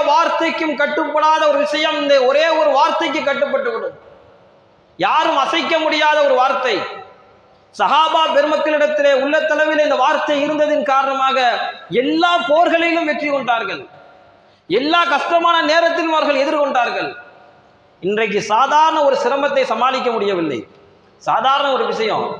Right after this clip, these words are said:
நொந்து நூலா போயிடுறோம். அது மட்டுமல்ல, ஒரு குடும்பத்தில் ஏதாவது சிரமம் வந்து விடுகிறது, இது அல்லாஹ் நமக்கு ஏற்படுத்தியதான் என்று நம்பிக்கை நம்ம இடத்துல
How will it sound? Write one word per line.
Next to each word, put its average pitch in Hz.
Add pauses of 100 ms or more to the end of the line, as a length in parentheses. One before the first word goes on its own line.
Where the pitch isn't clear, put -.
(720)
நொந்து 254
நூலா 262
போயிடுறோம். 190 (720)
அது 202
மட்டுமல்ல, 247 (720)
ஒரு 156
குடும்பத்தில் 269
ஏதாவது 240
சிரமம் 240
வந்து 208
விடுகிறது, 160 (920)
இது 247
அல்லாஹ் 285
நமக்கு 294
ஏற்படுத்தியதான் 294
என்று 277
நம்பிக்கை 277
நம்ம 269
இடத்துல 277